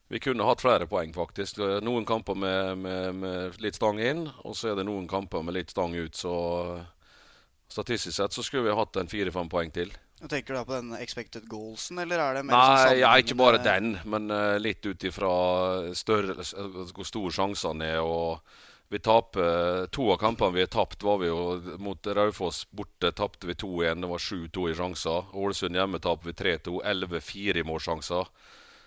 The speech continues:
Speaker 1: Det skal egentlig ikke skje, da. Og så har vi, eh, mange kamper der det er noenlunde jevnt. Altså en par sjanser i, i, i favør oss,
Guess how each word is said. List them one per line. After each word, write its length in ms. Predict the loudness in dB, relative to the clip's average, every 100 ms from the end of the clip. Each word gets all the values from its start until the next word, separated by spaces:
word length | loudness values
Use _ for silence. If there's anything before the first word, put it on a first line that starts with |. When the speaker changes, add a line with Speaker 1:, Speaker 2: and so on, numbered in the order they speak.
| _ _
Speaker 1:
Det 80 | -4
skal 300 | 0 2 4
egentlig 400 | 2 0 -6 -4
ikke 120 | -4
skje, 160 | 2 2 2
da. 80 | 0 -6 _
Og 120 | -12
så 180 | -4 0
har 160 | 2 2
vi, 160 | 0 0 2
eh, 300 | 2 0 -4 -8 -14 -20 _ _ _ -20 -20 -20 _
mange 320 | 0 2 2
kamper 320 | 2 0 4 4
der 100 | 4
det 80 | 2
er 60 |
noenlunde 320 | 0 0 0 2
jevnt. 540 | 2 2 -6 -14 -16 -16 -20 _
Altså 200 | -8 -4 -4
en 80 |
par 160 | 0 0
sjanser 400 | 2 -2 0 0
i, 160 | 0 -2
i, 240 | -2 -2 -2 -4 -4 -6
i 20 | -4 -4 -8
favør 400 | -4 -2 0 2 0
oss, 100 | -2